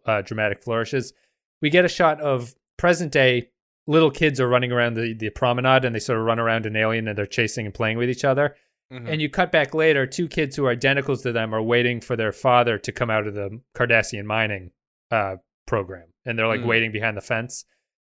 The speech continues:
Speaker 1: There's another one where, uh, Quark and Dukat and Odo, uh, are laughing sinisterly because they are, uh, they've sort of, uh, they've plotted things to this point in Quark's bar. They're laughing very, like,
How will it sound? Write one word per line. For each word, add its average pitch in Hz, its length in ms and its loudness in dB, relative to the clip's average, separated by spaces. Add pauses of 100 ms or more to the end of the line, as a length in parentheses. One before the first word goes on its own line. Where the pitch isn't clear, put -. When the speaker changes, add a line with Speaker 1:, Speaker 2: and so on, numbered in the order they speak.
(220)
Speaker 1:
There's 151 160 0
another 160 300 4
one 139 340 2
where, 127 460 0 (760)
uh, 123 240 4
Quark 143 460 0
and 123 160 -4
Dukat 127 680 0 (320)
and 127 140 -4
Odo, 123 600 2 (400)
uh, 113 380 2 (460)
are 127 160 0
laughing 131 520 0
sinisterly 101 880 -8 (120)
because 113 400 -4
they 113 260 0
are, 117 200 -2
uh, 120 100 -2
they've 113 160 -4
sort 127 160 -2
of, 110 200 -6
uh, 120 220 4
they've 107 220 -8
plotted 117 400 2
things 101 300 -8
to - 80 -6
this 101 160 -8
point 101 200 -6
in 95 60 -14
Quark's 110 260 -6
bar. 104 360 -2 (380)
They're 131 120 -2
laughing 139 420 0
very, 143 440 0
like, 120 260 -4